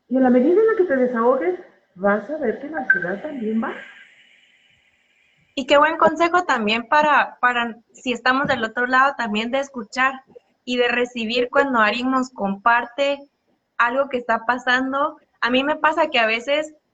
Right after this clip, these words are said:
Speaker 2: yo quisiera tener la varita mágica para resolverle a, a alguien que quiero, ¿no?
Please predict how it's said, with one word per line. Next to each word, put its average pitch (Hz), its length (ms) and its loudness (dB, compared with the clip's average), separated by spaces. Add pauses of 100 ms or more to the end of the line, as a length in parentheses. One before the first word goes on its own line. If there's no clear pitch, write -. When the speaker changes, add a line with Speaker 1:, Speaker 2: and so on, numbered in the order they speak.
Speaker 2:
yo 247 180 2
quisiera 285 340 0
tener 233 220 -2
la 262 100 0
varita 240 320 0
mágica 254 440 -2
para 214 340 2
resolverle 220 640 -2
a, 220 200 0
a 208 260 2
alguien 269 300 -4
que 233 180 -14
quiero, 285 400 0
¿no? 220 200 0